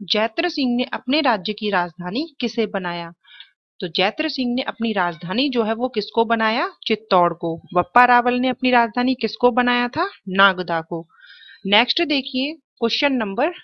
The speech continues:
नाइनटीन, जैत्र सिंह ने बारह सौ सत्ताईस ईस्वी में भूताला या भूतेला के युद्ध में किसे हराया था? तो यहाँ जैत्र सिंह ने, जिन्होंने चित्तौड़ को अपनी राजधानी बनाया था, इन्होंने बारह सौ सत्ताईस ईस्वी में भूतेला के युद्ध में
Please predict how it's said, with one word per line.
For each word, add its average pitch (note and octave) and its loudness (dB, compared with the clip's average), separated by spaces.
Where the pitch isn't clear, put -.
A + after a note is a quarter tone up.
नाइनटीन, F#3+ 0
जैत्र G3+ 2
सिंह B3+ 0
ने B3 2
बारह F#3+ 2
सौ D#4 -2
सत्ताईस A#3 -4
ईस्वी F#3+ -6
में G3 -4
भूताला G#3 2
या A#3+ 4
भूतेला A3 2
के C4 -6
युद्ध A3+ -2
में A3 -2
किसे D#4+ -4
हराया G3 -2
था? D#3+ -6
तो F#3+ 0
यहाँ F#3+ 0
जैत्र G#3 -2
सिंह G#3+ -4
ने, G#3 -4
जिन्होंने A3 -2
चित्तौड़ G#3+ 0
को B3+ 0
अपनी A3 -4
राजधानी F3+ -4
बनाया A3+ 0
था, C4 -6
इन्होंने C#4 2
बारह F#3+ 0
सौ G#3+ -4
सत्ताईस G#3 -4
ईस्वी G3+ -4
में A3+ -4
भूतेला G3+ -2
के C#4+ -4
युद्ध G3+ -2
में B3 -4